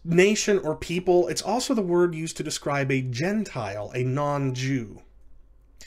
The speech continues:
In Genesis ten thirty-two, we are told,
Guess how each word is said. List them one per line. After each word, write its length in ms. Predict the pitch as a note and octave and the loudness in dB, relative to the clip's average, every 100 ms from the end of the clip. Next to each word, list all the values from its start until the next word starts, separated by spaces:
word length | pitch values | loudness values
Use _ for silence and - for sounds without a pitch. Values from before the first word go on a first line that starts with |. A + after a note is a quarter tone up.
| - - - - - - | -20 -20 -20 -20 -20 -4
In 120 | C#3 | 0
Genesis 460 | D3+ D3 C#3+ - - | 0 0 -4 -6 -6
ten 280 | - E3 D#3 | -2 -2 0
thirty-two, 500 | D#3+ D3 C#3 - F3 | -2 -2 -4 -2 -2
we 120 | D#3+ | 0
are 80 | C#3+ | -4
told, 460 | C#3 D#3 C#3+ C3+ | -2 0 0 0